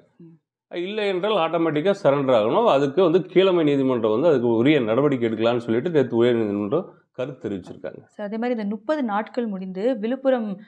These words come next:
Speaker 1: நீதிமன்றத்துல இவங்க சரண் அடைஞ்சா, பொன்முடி அவர்களுக்கு ஈஸியா ஜாமீன் கிடைச்சிரும் அப்படின்ற ஒரு சைடு சொல்றாங்க. இன்னொரு இதுல என்ன சொல்றாங்கன்னா, எப்படியோ அவர் இந்த முப்பது நாட்கள்ல வந்து மேல்முறையீடுக்கு போனாலும்,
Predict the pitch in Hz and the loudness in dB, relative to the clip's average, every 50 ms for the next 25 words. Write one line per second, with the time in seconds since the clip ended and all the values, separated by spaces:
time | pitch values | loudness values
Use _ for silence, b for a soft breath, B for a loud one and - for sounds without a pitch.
0 | B B B 214 240 262 247 269 240 240 220 220 220 233 226 220 208 190 190 196 | B B B -8 -6 -4 -4 -4 -4 -6 -6 -8 -8 -8 -8 -8 -6 -8 -6 -4
1 | - 196 202 254 262 240 208 202 196 180 - 175 185 240 277 B B B B B | -2 -2 0 0 0 0 -2 -2 -4 -4 -4 -4 -2 -4 -4 B B B B B
2 | 247 262 269 311 320 294 269 240 233 220 214 208 214 214 - - 233 247 277 277 | -8 -8 -6 -6 -6 -4 -4 -6 -6 -8 -8 -10 -10 -10 -10 -10 -8 -8 -6 -4
3 | - 285 269 196 185 190 196 220 247 262 254 - 208 196 202 226 - - 247 247 | -2 0 0 0 0 0 0 0 0 0 0 0 0 -2 -2 -2 -2 -2 0 0
4 | 226 196 180 180 208 220 226 214 202 190 180 180 180 - 185 190 185 185 185 175 | 0 -2 -4 -4 -4 -4 -4 -4 -4 -4 -4 -4 -4 -2 -4 -4 -4 -4 -6 -8
5 | 170 165 165 165 180 214 226 220 233 269 294 285 262 226 240 226 208 196 208 208 | -8 -8 -8 -8 -8 -8 -6 -2 0 0 0 0 0 -2 -4 -6 -6 -6 -8 -10
6 | - 185 185 175 175 175 185 240 269 269 B B B B B B 208 202 - 277 | -10 -12 -12 -10 -10 -8 -8 -8 -8 -8 B B B B B B -16 -12 -10 -8
7 | 302 320 311 294 277 247 240 220 214 202 - 269 262 247 226 208 214 208 - 240 | -6 -4 -2 -2 -2 -2 -4 -6 -8 -4 0 0 0 0 -2 -4 -4 -4 -4 -2
8 | 226 226 214 202 202 202 220 254 285 285 294 B B B B 196 208 247 285 269 | -2 0 0 0 -2 0 2 0 0 0 -2 B B B B -2 0 0 0 2
9 | 269 262 254 220 220 - 196 - 190 196 202 202 190 185 202 254 - - | 2 0 0 0 -2 -4 -6 -4 -4 -4 -2 -2 -2 -2 -2 -4 -6 -6